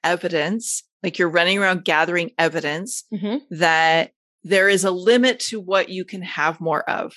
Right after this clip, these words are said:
Speaker 1: There, there is a limit to what you can do next. There's a limit to your capacity. There's a limit to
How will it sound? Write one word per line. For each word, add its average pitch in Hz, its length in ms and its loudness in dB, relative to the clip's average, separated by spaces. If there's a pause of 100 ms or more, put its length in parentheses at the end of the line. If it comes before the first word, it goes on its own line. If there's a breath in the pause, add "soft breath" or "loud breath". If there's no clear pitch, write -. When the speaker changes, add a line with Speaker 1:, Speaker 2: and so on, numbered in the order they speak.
(120)
Speaker 1:
There, 190 120 2
there 180 180 2
is 180 120 0
a 190 80 0
limit 190 400 -2
to 226 120 -2
what 196 280 0
you 185 100 -8
can 185 220 -10
do 165 200 -2
next. - 280 -6
There's 180 240 -2
a 196 80 -2
limit 180 480 -2
to - 100 -6
your 202 140 0
capacity. 170 560 -4
There's 165 240 -6
a 180 80 -2
limit 170 460 0
to 180 300 2